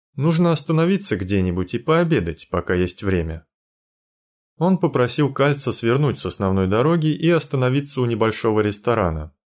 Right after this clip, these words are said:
В нем они и расположились. Испуганные официанты с удивлением смотрели на двух похожих друг на друга мужчин, рядом с которыми устроились Дронго и его водитель.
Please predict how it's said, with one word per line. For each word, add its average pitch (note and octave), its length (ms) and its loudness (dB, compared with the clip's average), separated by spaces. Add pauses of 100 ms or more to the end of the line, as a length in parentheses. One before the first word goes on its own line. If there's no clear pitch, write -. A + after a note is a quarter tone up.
(200)
В C#3+ 120 -4
нем E3 260 4
они G#2 220 2
и G2+ 60 2
расположились. E2+ 960 -2 (1000)
Испуганные F3+ 580 2
официанты D3+ 600 0
с C#3+ 80 -8
удивлением C3 600 2
смотрели A#2+ 520 0
на C#3+ 160 2
двух B2 280 -2
похожих B2+ 580 0
друг A#2 200 -2
на A2 120 0
друга A2 300 0
мужчин, A#2+ 600 -2 (140)
рядом D#3+ 320 0
с - 80 -10
которыми A2 460 0
устроились F2+ 560 -2
Дронго B2+ 480 0
и A#2+ 160 -6
его F#2+ 280 2
водитель. F2 520 -2